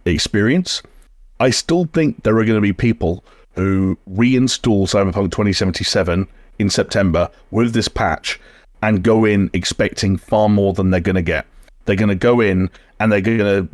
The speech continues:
play the first hour and they go, "I really feel like I'm playing the same game that I played in twenty twenty," because to a, to an overwhelming extent you will be. Um,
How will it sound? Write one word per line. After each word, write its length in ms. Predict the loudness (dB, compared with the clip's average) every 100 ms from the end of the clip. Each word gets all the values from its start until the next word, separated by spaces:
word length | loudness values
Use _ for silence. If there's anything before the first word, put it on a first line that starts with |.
| -6
play 180 | 0 0
the 80 | 0
first 320 | 0 0 0
hour 220 | 0 0
and 80 | 0
they 60 |
go, 220 | 0 -2 -2 -10 _ _ -4
"I 60 | 0
really 220 | 2 2
feel 200 | 2 0
like 140 | 2
I'm 120 | 0 0
playing 240 | 2 2
the 60 | 0
same 300 | 0 0 2
game 380 | 2 2 0 -4 _ _ -2
that 100 | 0
I 60 |
played 260 | 0 0 2
in 100 | 0
twenty 300 | -2 -2 -2
twenty," 420 | -2 -2 -2 -8 -10 -20 -8
because 380 | -4 0 0 -2
to 240 | -2 0 0
a, 120 | -2 -12 -10 0
to 120 | 2
an 140 | 2 0 0
overwhelming 600 | 2 2 2 2 2 0
extent 400 | -2 -2 0 0
you 120 | 0
will 340 | 0 2 2
be. 280 | 0 -4 -8 -16 -20 _ _
Um, 420 | -2 2 2 0